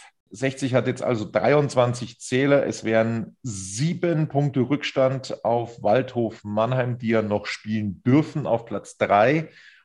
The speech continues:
Und tatsächlich aktuell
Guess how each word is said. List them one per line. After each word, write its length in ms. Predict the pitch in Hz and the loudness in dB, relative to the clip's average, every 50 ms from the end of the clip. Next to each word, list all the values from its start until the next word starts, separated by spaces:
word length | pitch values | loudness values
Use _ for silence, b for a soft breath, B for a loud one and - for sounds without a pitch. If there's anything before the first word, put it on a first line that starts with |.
| _ _ _ | _ _ _
Und 640 | - 127 123 123 127 135 127 - - - - - - - - - | 0 2 4 4 4 2 0 -4 -8 -14 -16 -18 -18 -18 -18 -18
tatsächlich 1040 | - - 117 127 139 139 143 - - 123 127 123 - 131 123 123 120 123 - - - | -12 -8 -2 0 0 0 0 -2 -2 -2 -2 0 0 0 0 0 -2 -4 -8 -8 -2
aktuell 880 | 107 113 113 - - - - 117 113 - - 104 107 107 110 110 107 | -2 -2 -2 -2 -8 -10 -6 -6 -4 -4 -2 -2 0 0 0 0 -2